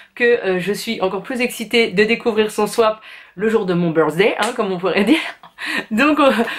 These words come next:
honnêtement, vous aurez la vidéo un petit peu après, mais mes réactions seront encore peut-être un peu plus exagérées, je ne sais pas.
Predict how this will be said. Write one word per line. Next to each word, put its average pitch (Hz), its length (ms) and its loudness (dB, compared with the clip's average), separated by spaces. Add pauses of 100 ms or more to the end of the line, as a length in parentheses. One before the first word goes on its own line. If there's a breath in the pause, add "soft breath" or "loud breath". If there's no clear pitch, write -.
(120)
honnêtement, 262 800 2
vous 240 120 0
aurez 226 140 4
la 220 100 4
vidéo 220 220 4
un 233 80 4
petit 226 140 -10
peu 233 80 2
après, 214 280 0
mais 233 80 4
mes 214 120 0
réactions 185 320 -2
seront 214 400 -4
encore 175 320 -2
peut-être 208 280 -6
un 180 80 -2
peu 208 140 -4
plus 220 220 -6
exagérées, 190 500 -2
je 220 80 -2
ne 196 60 -2
sais - 160 -10
pas. 220 180 -2